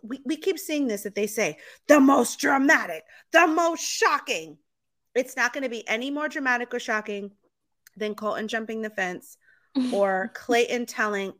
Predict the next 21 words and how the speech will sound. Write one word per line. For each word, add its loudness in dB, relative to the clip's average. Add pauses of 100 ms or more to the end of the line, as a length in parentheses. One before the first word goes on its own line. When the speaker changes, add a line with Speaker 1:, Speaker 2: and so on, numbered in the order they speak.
Speaker 1:
all 0
of -4
them -4
that -4
he -10
had -2
sex -6
with -12
them -8
to -4
their 2
face -6
in -10
front -4
of -6
everyone -2
and -6
breaking -2
up -2
with -6
them -6